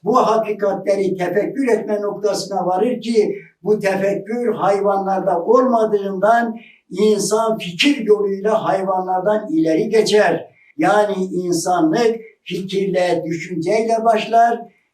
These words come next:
İman ise o insanı insaniyeti kübra olan İslamiyet'e ulaştırır yiğitlerim.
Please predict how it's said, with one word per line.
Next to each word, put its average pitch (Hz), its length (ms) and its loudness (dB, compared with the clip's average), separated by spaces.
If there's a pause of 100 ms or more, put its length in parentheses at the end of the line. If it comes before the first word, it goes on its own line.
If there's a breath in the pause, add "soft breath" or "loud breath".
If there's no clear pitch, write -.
İman 208 560 0
ise 220 360 2 (100)
o 220 120 4
insanı 208 920 -2 (260 loud breath)
insaniyeti 196 1040 0
kübra 185 360 -4
olan 220 580 2
İslamiyet'e 180 720 -2
ulaştırır 175 580 0
yiğitlerim. 196 800 0